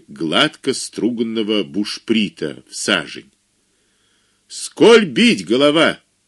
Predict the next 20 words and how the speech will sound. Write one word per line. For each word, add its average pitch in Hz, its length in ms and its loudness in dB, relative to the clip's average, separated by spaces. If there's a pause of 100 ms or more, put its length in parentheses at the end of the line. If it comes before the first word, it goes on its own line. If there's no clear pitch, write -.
(320)
«Черт, - 800 -2
не 87 220 -8
зови 95 400 0
головой, 78 560 -4
сказывал 85 720 0
тебе. 65 440 -12 (320)
Иной 151 400 2
я. 76 300 -6 (800)
Бей 165 260 6
пять. - 540 0 (500)
Высижу 151 580 4
больше, 135 720 4
да 110 160 2
вишь, - 380 -2 (220)
чрево 120 480 6
повисли - 680 -2 (140)
и 165 100 2
в 120 80 4
брюхе 80 440 -6
вьет». 73 480 -8